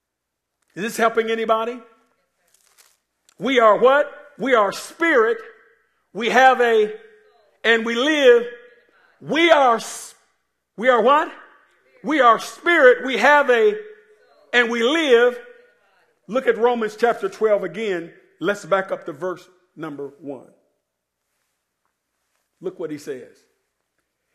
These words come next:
He says, "I beseech you," one translation says, "I beg of you, brethren. I beseech you,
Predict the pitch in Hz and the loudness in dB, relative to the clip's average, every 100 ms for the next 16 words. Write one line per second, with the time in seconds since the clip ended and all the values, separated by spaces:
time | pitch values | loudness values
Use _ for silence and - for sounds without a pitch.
0 | _ _ - 226 - 240 214 208 - 214 | _ _ -10 -10 -2 0 0 -2 0 0
1 | 202 190 247 240 - 165 185 196 190 170 | 0 -8 -8 -10 -10 -10 -8 -6 -6 -4
2 | 170 151 185 151 165 143 208 165 135 143 | -8 -10 -10 -6 -6 -2 -4 -4 -10 -12
3 | 131 147 120 104 90 90 _ _ _ _ | -12 -12 -12 -18 -20 _ _ _ _ _
4 | _ _ _ 190 214 220 196 - 311 302 | _ _ _ 2 2 2 -4 -4 -4 -4
5 | - 226 196 | -10 -12 -12